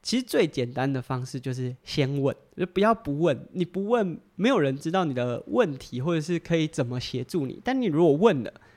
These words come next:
欸，其实绝大多数，就我们不会为了想要多赚一期课的钱啊，然后就去收一个其实我自己也 handle 不来的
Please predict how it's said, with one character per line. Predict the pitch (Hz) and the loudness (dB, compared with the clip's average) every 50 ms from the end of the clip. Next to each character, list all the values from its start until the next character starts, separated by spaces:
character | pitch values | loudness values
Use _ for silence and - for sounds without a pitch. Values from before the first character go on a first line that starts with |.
| _ _ - | _ _ -8
欸， | 143 | -6
其 | 147 - - 220 | -6 -4 -4 -4
实 | 220 - 185 180 175 - - - - - - _ _ _ _ _ - | 0 0 0 0 0 -2 -8 -20 -20 -20 -20 _ _ _ _ _ -2
绝 | - 170 165 170 | 2 4 4 4
大 | 196 - 262 - 190 175 | 4 2 0 0 0 0
多 | - - 170 170 175 175 | 0 0 2 2 2 0
数， | - - 190 147 | 0 0 0 0
就 | 139 190 262 269 | 2 2 4 4
我 | |
们 | 220 175 143 127 | 4 2 0 -2
不 | 127 - 139 147 | -2 -2 -4 0
会 | 156 196 226 202 | 2 2 2 4
为 | 185 202 233 226 180 156 | 4 4 2 2 2 2
了 | 139 127 117 113 - - _ - - _ _ _ _ _ _ | 2 0 -2 -4 -6 -10 _ -20 -20 _ _ _ _ _ _
想 | - - - 151 170 | -8 -4 -2 0 0
要 | 233 - - - | 0 -2 -2 0
多 | - 226 220 226 233 | 2 6 6 6 6
赚 | 226 - 247 208 165 - | 4 4 2 2 2 0
一 | - 226 | -4 -6
期 | - - - - 147 143 | -6 -6 -6 -4 -4 -6
课 | 143 - - - 294 277 180 | -6 -6 -4 -2 0 2 2
的 | 131 127 123 | 2 0 -2
钱 | - - - - 131 98 123 | -4 -6 -8 -8 -8 -8 -8
啊， | 135 117 131 _ _ _ - - _ _ | -10 -10 -12 _ _ _ -20 -20 _ _
然 | - 147 | 2 2
后 | 156 190 | 4 4
就 | 196 - | 2 0
去 | 208 - - | -2 -2 -4
收 | 208 - - 190 180 180 170 | -4 0 2 4 6 6 4
一 | 147 | 4
个 | 143 147 131 123 117 - - - | 2 2 0 0 -2 -4 -8 -6
其 | - 160 156 | -2 0 2
实 | 165 190 | 4 4
我 | 180 147 131 123 | 4 2 0 -2
自 | 123 - - 180 | -4 -6 -8 -8
己 | 156 143 | -6 -4
也 | 131 120 | -4 -4
handle | 123 107 151 139 151 143 139 123 120 | -2 -2 -2 -2 -2 0 0 0 0
不 | 123 151 | 0 -2
来 | 143 117 104 113 | -2 -2 -2 -4
的 | 110 107 107 101 87 - - | -6 -6 -6 -8 -8 -12 -16